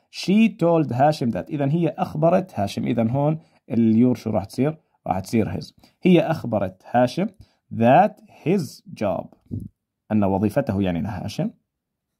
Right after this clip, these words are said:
Is شو بدها تصير؟ Was. وبكمل interesting إلى آخر شيء. I will borrow your camera. إذن أنا سوف أستعير الكاميرا تبعتك. She told أميرة that.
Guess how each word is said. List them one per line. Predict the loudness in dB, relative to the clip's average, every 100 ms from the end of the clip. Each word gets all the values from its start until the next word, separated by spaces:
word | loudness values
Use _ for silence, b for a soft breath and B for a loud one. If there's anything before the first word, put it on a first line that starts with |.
| _ _ _ _ _ _ _ 0
Is | 0
شو | 2
بدها | 0 0
تصير؟ | 2 0 0 -6 _ _ _ -2
Was. | 4 4 4 0 _ _ _
وبكمل | -8 -2 -2 -2 -4
interesting | -10 -8 -8 -4
إلى | -4 -2 0 2 0 -8 _ -4
آخر | -4 -4
شيء. | -14 -18 b b b b b 4
I | 6
will | 4 0 -2
borrow | 0 0 2 0 0
your | 0 0 -2 -2 2
camera. | 4 2 -6 -14 _ _ -6
إذن | -4 -2
أنا | -2 -2
سوف | 0 0 -2
أستعير | -8 -8 -4 2 2 0 _ _ -8
الكاميرا | 0 4 4 4 -2 _ _
تبعتك. | -6 -6 -6 -8
She | 2 4 4
told | 2 2 0 -4
أميرة | -2 0 0 -2 -2
that. | 0 0 -4